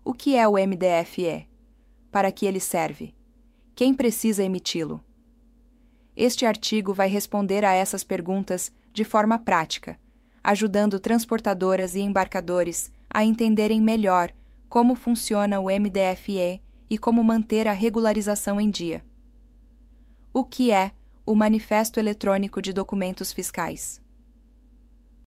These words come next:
O Manifesto Eletrônico de Documentos Fiscais, conhecido como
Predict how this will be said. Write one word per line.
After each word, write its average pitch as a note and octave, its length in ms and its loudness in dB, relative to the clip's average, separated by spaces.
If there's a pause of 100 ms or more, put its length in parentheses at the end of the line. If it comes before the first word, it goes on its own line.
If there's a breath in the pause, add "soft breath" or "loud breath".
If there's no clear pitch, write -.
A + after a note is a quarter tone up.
(100)
O A3 60 2
Manifesto A#3 580 6
Eletrônico G#3+ 600 2
de F#3+ 80 -8
Documentos G3 520 -2
Fiscais, F#3 640 -2 (320)
conhecido G#3+ 560 2
como G3 360 0